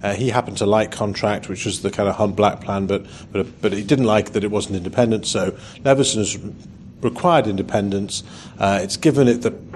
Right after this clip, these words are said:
powers that he wanted, uh, and the arbitral arm. He really wanted the arbitral arm.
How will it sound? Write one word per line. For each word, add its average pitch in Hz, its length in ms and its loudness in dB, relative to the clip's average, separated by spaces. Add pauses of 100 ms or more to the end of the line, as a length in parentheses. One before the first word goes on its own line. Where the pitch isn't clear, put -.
(140)
powers 156 560 2
that 143 120 0
he 139 80 4
wanted, 135 560 2 (340)
uh, 113 420 2 (240)
and 120 360 2 (100)
the 113 360 0 (180)
arbitral 127 580 2
arm. 92 240 0
He 98 100 -2
really 113 260 4
wanted 104 280 0
the 104 80 2
arbitral 98 420 0
arm. 82 260 -6